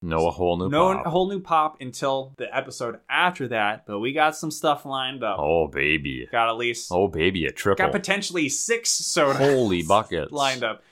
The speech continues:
Speaker 2: But some of them are maybe a bit of, like, too samey, so looking at least, like, three or four.
Speaker 1: No, I'm looking forward to
Speaker 2: So,
Speaker 1: that.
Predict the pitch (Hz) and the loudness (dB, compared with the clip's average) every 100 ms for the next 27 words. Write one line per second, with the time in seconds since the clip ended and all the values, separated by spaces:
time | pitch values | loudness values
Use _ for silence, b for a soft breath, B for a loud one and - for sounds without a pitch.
0 | b - 135 190 185 170 160 156 147 143 | b -8 0 2 4 2 2 2 2 2
1 | 131 123 117 113 107 - 135 117 117 101 | 2 0 2 0 -2 -6 -8 -4 -4 -4
2 | 95 98 - 92 98 _ _ _ - 190 | -8 -14 -10 -10 -10 _ _ _ -2 0
3 | 190 160 151 143 135 117 - 139 113 - | 2 2 4 2 0 -4 -2 0 0 -4
4 | 110 90 90 - 80 117 156 113 87 78 | -8 -8 -8 -2 0 0 -2 -2 0 0
5 | 95 92 62 76 | 0 -2 -2 -2